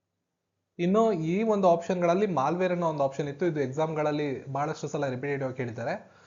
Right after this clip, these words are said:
ಮಾಲ್ವೇರ್ ಅನ್ನೋದು ಕಂಪ್ಯೂಟರ್‌ಗಳು ಮತ್ತು ಕಂಪ್ಯೂಟರ್ ವ್ಯವಸ್ಥೆಯನ್ನ ಹಾಳು ಮಾಡೋದು ಅಥವಾ ನಾಶ ಮಾಡೋದಕ್ಕೆ ವಿನ್ಯಾಸಗೊಳಿಸಲಾಗಿರುವಂಥ ಫೈಲ್ ಅಥವಾ ಕೋಡ್ ಆಗಿರುತ್ತೆ. ವೈರಸ್‌ಗಳು, ವರ್ಮ್‌ಗಳು, ಟ್ರೋಜನ್ ವೈರಸ್‌ಗಳು,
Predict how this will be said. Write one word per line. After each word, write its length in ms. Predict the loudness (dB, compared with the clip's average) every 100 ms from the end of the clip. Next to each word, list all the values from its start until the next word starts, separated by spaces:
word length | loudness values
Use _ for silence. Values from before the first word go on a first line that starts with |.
| _ 0
ಮಾಲ್ವೇರ್ 440 | 4 6 8 6 6
ಅನ್ನೋದು 380 | 2 -2 -4 -4
ಕಂಪ್ಯೂಟರ್‌ಗಳು 1080 | -2 -2 -2 -4 -2 -2 0 0 -2 -2
ಮತ್ತು 240 | -8 -6 -4
ಕಂಪ್ಯೂಟರ್ 500 | -2 -2 -2 -2 0
ವ್ಯವಸ್ಥೆಯನ್ನ 600 | 0 0 0 -4 -2 -4
ಹಾಳು 360 | -2 -2 0
ಮಾಡೋದು 380 | 0 -2 0 -2
ಅಥವಾ 160 | -2 -2
ನಾಶ 320 | -2 -6 -4
ಮಾಡೋದಕ್ಕೆ 500 | -4 -2 -4 -4 -4
ವಿನ್ಯಾಸಗೊಳಿಸಲಾಗಿರುವಂಥ 1300 | -4 -4 -4 -4 -2 0 -2 -4 -4 -4 -4 -4 -2 -4 0
ಫೈಲ್ 240 | 2 2 0
ಅಥವಾ 260 | 0 0
ಕೋಡ್ 320 | 2 6 8
ಆಗಿರುತ್ತೆ. 680 | 8 4 -4 -4 -4 -4 -10 -20 _ _ _ _ _ _
ವೈರಸ್‌ಗಳು, 880 | 4 4 6 2 2 2 4 0 -2
ವರ್ಮ್‌ಗಳು, 840 | 0 2 2 2 2 2 -2 -12 0
ಟ್ರೋಜನ್ 440 | 2 4 4 2
ವೈರಸ್‌ಗಳು, 880 | 2 2 0 -2 -4 -2 -4 -8